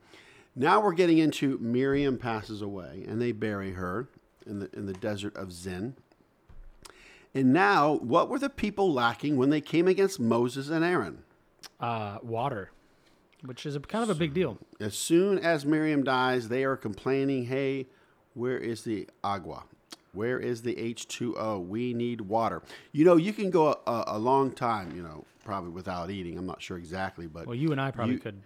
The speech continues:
Speaker 1: you
Speaker 2: for a while.
Speaker 1: definitely, uh, need water, um, more so than you need food. And even Yeshua, there's this prophecy, "And out of your belly shall flow rivers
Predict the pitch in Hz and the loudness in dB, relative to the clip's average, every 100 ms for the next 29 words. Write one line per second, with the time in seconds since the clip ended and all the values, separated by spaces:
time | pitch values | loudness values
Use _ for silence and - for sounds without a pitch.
0 | - 113 110 127 147 107 135 117 104 98 | -14 -8 0 4 4 2 0 0 -2 -4
1 | 95 87 - 117 98 90 87 87 80 71 | -4 -6 -8 -8 -6 -6 -6 -6 -6 -10
2 | - - 85 - - 98 101 98 - 104 | -14 -10 -10 -10 -10 -8 -6 -6 -6 -6
3 | 92 92 90 87 85 87 87 85 _ _ | -6 -10 -10 -12 -10 -10 -10 -14 _ _
4 | _ - 139 95 85 98 - - - _ | _ -6 -4 -6 -10 -14 -18 -20 -20 _
5 | - 101 123 135 120 110 - 117 98 92 | -10 -6 -2 0 0 -2 -4 -4 -4 -6
6 | 92 - 95 87 85 - 110 113 92 90 | -10 -8 -10 -10 -12 -6 -6 -6 -10 -8
7 | 92 113 123 110 98 117 127 127 - 101 | -4 -2 -2 -2 -2 0 0 -2 -6 -8
8 | - 101 92 101 160 196 98 - - - | -6 -6 -4 2 2 2 -2 -8 -16 -20